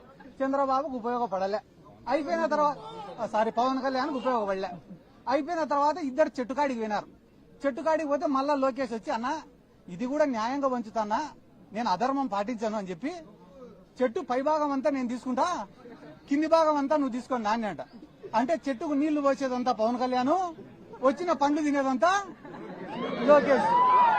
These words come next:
అయిపోయిన తర్వాత మళ్ళా మూడోది ఆవు కాడికి పోయినారట. పోయి, "అన్న, ఇది కూడా నేను న్యాయంగా వంచుతా అన్న, ఆవుకు ముందు భాగం అంతా నువ్వు తీసుకో, వెనక భాగం అంతా నేను తీసుకుంటా" అని అంట. అంటే ఆవుకు రోజు నీళ్లు పోసేది, మేపేసేది అంతా పవన్ కళ్యాణ్,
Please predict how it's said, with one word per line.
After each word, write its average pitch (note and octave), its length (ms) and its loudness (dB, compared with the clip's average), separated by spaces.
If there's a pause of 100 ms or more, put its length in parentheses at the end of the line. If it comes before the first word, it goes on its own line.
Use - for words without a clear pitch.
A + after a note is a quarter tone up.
(1400)
అయిపోయిన D#4+ 400 2
తర్వాత D4+ 420 4
మళ్ళా D#4+ 320 2
మూడోది D4+ 360 6
ఆవు D4+ 180 8
కాడికి D4+ 240 2
పోయినారట. A#3 380 -2 (720)
పోయి, C#4 120 4
"అన్న, A#3+ 180 0
ఇది A#3 260 -2
కూడా C#4+ 180 0
నేను D#4 180 0
న్యాయంగా C#4 360 0
వంచుతా A#3+ 320 0
అన్న, A#3 220 0 (880)
ఆవుకు D#4 380 4
ముందు D4 240 0
భాగం E4 300 6
అంతా D4+ 180 4
నువ్వు C#4 160 2
తీసుకో, C4+ 260 -2 (760)
వెనక D4 280 2
భాగం E4+ 340 6
అంతా D4+ 160 2
నేను C#4+ 180 2
తీసుకుంటా" B3+ 340 0
అని B3 140 2
అంట. G3+ 160 0 (720)
అంటే D4 160 0
ఆవుకు D4+ 400 4
రోజు D4 380 4
నీళ్లు C#4+ 320 0
పోసేది, C4+ 720 0
మేపేసేది B3+ 600 -2
అంతా A#3+ 200 0
పవన్ A#3 280 0
కళ్యాణ్, C4+ 540 0